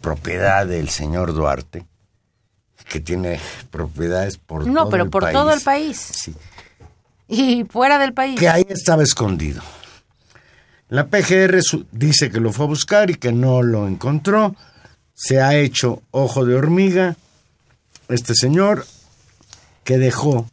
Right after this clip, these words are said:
Speaker 1: treinta y cinco mil millones de pesos sin explicar, de acuerdo con la Auditoría Superior de la Federación. Tania, ¿aparecerá Duarte?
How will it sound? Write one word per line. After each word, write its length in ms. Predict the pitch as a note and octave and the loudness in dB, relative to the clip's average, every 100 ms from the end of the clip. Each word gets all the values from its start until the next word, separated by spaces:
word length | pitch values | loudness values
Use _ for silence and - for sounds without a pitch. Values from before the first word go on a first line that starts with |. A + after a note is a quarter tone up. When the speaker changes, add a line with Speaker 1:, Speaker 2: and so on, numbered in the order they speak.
| _ _ _ _ - - _ | _ _ _ _ -20 -20 _
Speaker 1:
treinta 480 | C#3 C#3 C#3+ - C#3 | 0 2 2 2 0
y 60 | |
cinco 400 | - C#3+ C#3+ C#3+ | 0 0 0 0
mil 240 | D#3 G#3 G3+ | 0 0 2
millones 500 | E3+ C#3+ C#3+ C3+ A#2+ | 2 2 2 2 0
de 100 | G#2+ | -4
pesos 580 | E2 B2 A#2 - G#2+ - - | -4 -4 -2 -2 -6 -8 -10
sin 280 | - A2+ | -2 0
explicar, 840 | B2+ C3+ - A#2+ G#2+ - C3 C3+ - - _ _ _ - | 0 -2 -6 -8 -6 -2 0 0 -4 -20 _ _ _ -6
de 120 | G#2 | -4
acuerdo 420 | G2+ C3+ C3 B2 | 0 0 2 0
con 200 | G#2+ G#2 | -2 -2
la 60 | G2 | 0
Auditoría 680 | G2 F2+ D#2+ F#2 F#2 A2 | -2 -4 -6 -6 -2 -2
Superior 600 | G#2 F2 D#2+ D#2+ F2+ F2+ | -2 -6 -6 -4 -2 -2
de 120 | E2+ D#2 | -4 -4
la 120 | D2 | -4
Federación. 760 | C#2 C2+ C#2+ C#2+ - D2 C#2 - - - - - - - - - _ _ _ _ _ _ _ _ _ _ _ - - _ _ _ _ _ - | -6 -8 -8 -6 -6 -6 -8 -10 -20 -20 -20 -20 -20 -20 -20 -20 _ _ _ _ _ _ _ _ _ _ _ -20 -20 _ _ _ _ _ -14
Tania, 380 | A2+ A#2 A2+ - | -8 -6 -6 -8
¿aparecerá 640 | - - - - - - | -12 -10 -6 -6 -6 -6
Duarte? 600 | G#2 F2 D2+ D2+ - E2 | -6 -6 -8 -10 -16 -18